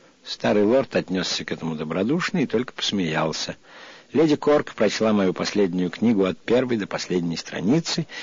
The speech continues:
и я не сомневаюсь в искренности ее похвал, так как она купила на целых семнадцать шиллингов алая бар-, алого бархата, и ее горничная сейчас переплетает книгу.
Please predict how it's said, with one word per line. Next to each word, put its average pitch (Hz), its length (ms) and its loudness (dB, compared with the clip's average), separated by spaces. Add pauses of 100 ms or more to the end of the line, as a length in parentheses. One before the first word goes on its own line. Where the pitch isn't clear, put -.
(180)
и 139 80 0
я 151 160 4
не 110 100 4
сомневаюсь 92 680 2
в 85 60 0
искренности 82 540 -4
ее 82 220 -2
похвал, 147 560 0 (360)
так 98 120 -4
как - 180 -6
она 104 140 4
купила 104 380 2
на 90 140 2
целых 101 480 2
семнадцать 92 600 -2
шиллингов 80 640 -2
алая 78 380 -2
бар-, 107 360 -2
алого 104 380 2
бархата, 143 540 -2 (400)
и 90 100 -2
ее 85 160 2
горничная 117 680 2
сейчас - 420 -4
переплетает - 880 -6
книгу. - 460 -10